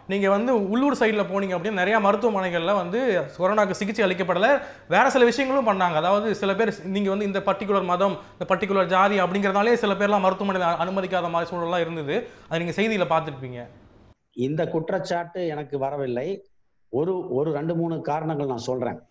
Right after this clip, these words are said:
Speaker 2: அதாவது, அஹ், தனியார் மருத்துவமனைகள்னா,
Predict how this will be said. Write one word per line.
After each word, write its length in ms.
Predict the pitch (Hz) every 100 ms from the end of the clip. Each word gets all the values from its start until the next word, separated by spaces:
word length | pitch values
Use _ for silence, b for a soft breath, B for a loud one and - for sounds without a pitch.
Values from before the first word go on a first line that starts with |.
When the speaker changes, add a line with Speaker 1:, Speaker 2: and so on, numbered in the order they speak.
| -
Speaker 2:
அதாவது, 720 | 117 139 139 127 156 165 170 _ _ _
அஹ், 240 | 110 110 110
தனியார் 480 | 120 151 175 170 135
மருத்துவமனைகள்னா, 1000 | 139 143 147 135 127 120 120 139 156